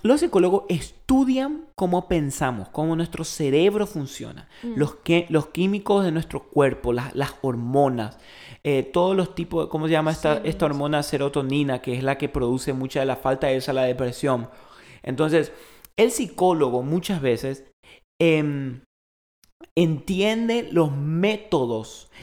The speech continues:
Speaker 1: y la forma en la cual nuestro cerebro funciona y tiene procesos y metodologías para ir deshaciéndose de pensamientos, de ideas,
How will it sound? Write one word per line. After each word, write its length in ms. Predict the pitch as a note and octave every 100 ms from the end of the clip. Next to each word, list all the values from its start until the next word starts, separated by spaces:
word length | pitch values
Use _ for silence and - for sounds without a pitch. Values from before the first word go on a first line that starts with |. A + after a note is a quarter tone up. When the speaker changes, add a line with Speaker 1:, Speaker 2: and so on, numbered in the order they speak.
| - -
Speaker 1:
y 100 | D#3+
la 160 | D3+
forma 640 | C3 - F#3+ G3+ A3 A3+ A3
en 200 | G#3 E3
la 80 | -
cual 320 | - D#3+ E3
nuestro 260 | F3 D#3+ E3
cerebro 420 | D#3 D3 E3+ F#3
funciona 540 | F#3 E3 C#3 C3+ C#3+ -
y 120 | E3+
tiene 600 | - E3 F#3 A3 G#3+ - - _ -
procesos 1080 | E3 D#3 - - A3 B3 - - G#2 A2 -
y 120 | E3
metodologías 1160 | D#3+ E3+ E3+ F3+ D#3+ D#3+ D3 - - A#3 A#3+ B3+
para 260 | - F3 D3+
ir 180 | F3
deshaciéndose 1000 | F#3+ G3+ G3 D#3+ - E3+ F3+ F#3+ E3 - D3+
de 100 | D3
pensamientos, 960 | D#3 D3+ D#3 C#3 C#3 D#3 D#3+ D#3+ D#3+
de 60 | D3
ideas, 640 | C3 B2 C#3+ D3 C#3+ -